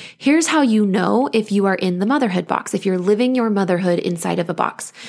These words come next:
Of course, we're not talking about a physical box, right? This is a, a, a metaphor here. So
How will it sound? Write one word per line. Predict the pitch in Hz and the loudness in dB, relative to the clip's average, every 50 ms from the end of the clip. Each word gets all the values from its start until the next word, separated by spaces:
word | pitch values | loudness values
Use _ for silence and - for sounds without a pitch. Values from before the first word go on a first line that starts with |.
| - - - - - - _ _ _ _ - | -18 -18 -20 -20 -20 -20 _ _ _ _ -4
Of | - 147 147 | -4 -4 -2
course, | - - 160 151 - - | -4 -4 -4 -4 -4 -2
we're | 170 | -4
not | 160 - | -4 -4
talking | - - 190 175 | -2 -2 -2 -2
about | 175 185 - | -2 -2 -4
a | 180 - | -4 -4
physical | - 196 - - 190 | -6 -6 -4 -4 -4
box, | 180 - - - - 208 | -4 -4 -6 -4 -2 -2
right? | - - | 0 0
This | - 180 - - | -2 -2 -2 -2
is | 175 180 | -2 -2
a, | 180 180 - - - 190 190 196 190 - | -4 -6 -8 -4 -2 0 0 0 0 0
a, | - 196 185 175 - | 0 0 0 0 -2
a | - 185 | -2 0
metaphor | 180 175 175 185 - - - | 0 0 0 -2 -2 -4 -4
here. | 170 - - - - - - - - - - - - - _ _ | -2 -4 -6 -6 -10 -14 -14 -12 -12 -12 -14 -16 -18 -20 _ _
So | - - 226 208 - | -2 0 2 2 0